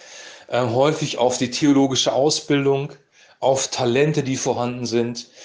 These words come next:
darauf, wie der Mensch charakterlich geeignet ist, ob es eine nette, freundliche Persönlichkeit ist, ob er politisch zu unserer Gemeinde passt, unsere Theologie vertritt,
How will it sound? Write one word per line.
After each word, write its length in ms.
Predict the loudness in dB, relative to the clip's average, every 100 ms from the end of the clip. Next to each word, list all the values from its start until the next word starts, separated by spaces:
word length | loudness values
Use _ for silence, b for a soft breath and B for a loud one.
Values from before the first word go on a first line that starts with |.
| B B
darauf, 400 | -4 2 2 2
wie 60 | 2
der 120 | 0
Mensch 360 | 2 0 -2 -4
charakterlich 680 | -2 -2 -2 -2 -2 -2 -2
geeignet 440 | -2 0 0 0
ist, 100 | -2
ob 120 | -2
es 100 | -2
eine 160 | -4 -4
nette, 320 | -2 -4 -4
freundliche 640 | -8 -2 0 0 -2 -8
Persönlichkeit 800 | -2 0 0 0 -2 -4 -2 -2
ist, 420 | -2 -6 -8 -12 _ _ B B B B B B
ob 160 | -4 2
er 180 | 2 2
politisch 720 | 0 0 2 2 2 0 0
zu 140 | -2
unserer 260 | -2 0 -2
Gemeinde 460 | 0 0 0 0 -2
passt, 340 | -4 -4 -6
unsere 240 | -4 -4
Theologie 520 | -2 0 2 0 -2 -4
vertritt, 680 | -4 -6 -2 -4 -4 -10